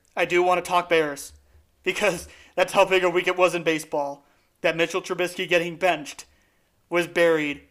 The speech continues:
to the last twelve minutes of the show. <laughs> I'm watching Bears Falcons last week, and Mitch didn't look good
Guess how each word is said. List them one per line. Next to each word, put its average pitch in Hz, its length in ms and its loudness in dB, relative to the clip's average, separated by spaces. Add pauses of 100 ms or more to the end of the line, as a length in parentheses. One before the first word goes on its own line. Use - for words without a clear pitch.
(500)
to 160 260 -6
the 156 120 -4
last 160 300 -2
twelve 165 240 0
minutes 156 220 -6
of 156 60 -18
the 127 80 -16
show. - 260 -10 (800)
<laughs> - 1600 -8
I'm 175 200 -4
watching 214 560 -2 (260)
Bears 175 260 0
Falcons 170 420 -2
last - 260 -8
week, - 220 -20 (840)
and 160 340 -4
Mitch 196 300 -6
didn't 202 200 -6
look 208 140 -8
good 143 220 -6